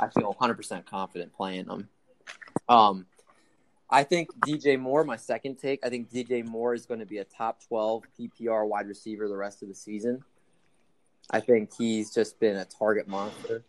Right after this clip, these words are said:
and I think he's just, um, Kyle Allen, I think besides last week, has been a competent quarterback, and D J Moore has only has two touchdowns this season.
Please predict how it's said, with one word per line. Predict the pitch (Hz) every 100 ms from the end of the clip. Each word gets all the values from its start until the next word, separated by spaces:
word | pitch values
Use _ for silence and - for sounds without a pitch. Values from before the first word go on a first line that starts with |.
| -
and | 110
I | 104
think | - 107
he's | 120 107
just, | 113 104 - - - _ _ -
um, | 107 95 90 -
Kyle | 127 123 113
Allen, | 110 113 110
I |
think | 101 110 _
besides | - 107 98
last | 98 98 104
week, | 110
has | 104
been | 92 95
a |
competent | - 107 104 104 98
quarterback, | - 101 107 107 110 123 - - _ _ _ _ -
and | 107 98 92 - _ -
D | 135
J | 135 135
Moore | 117 113 120 127 123 -
has | 120 110
only | 117 117
has | 110 98
two | - 123
touchdowns | - 110 - 127 127
this | 139 -
season. | 143 139 151 156